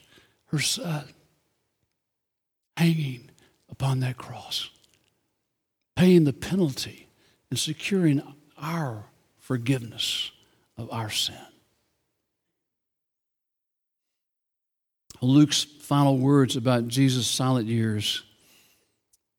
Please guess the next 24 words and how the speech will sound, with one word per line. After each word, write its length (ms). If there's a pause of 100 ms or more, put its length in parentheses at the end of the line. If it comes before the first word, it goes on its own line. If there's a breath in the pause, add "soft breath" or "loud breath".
(220)
is 80
simply 340
this 180
statement 460 (480)
in 100
verse 180
fifty-two. 640 (1400)
"And 160
Jesus 440
grew 440
in 280
wisdom," 520
that 120
is, 140
he 100
grew 220
mentally, 480 (1700)
"in 160
stature," 800 (600)
that 80
is, 140
he 100
grew 220
physically, 720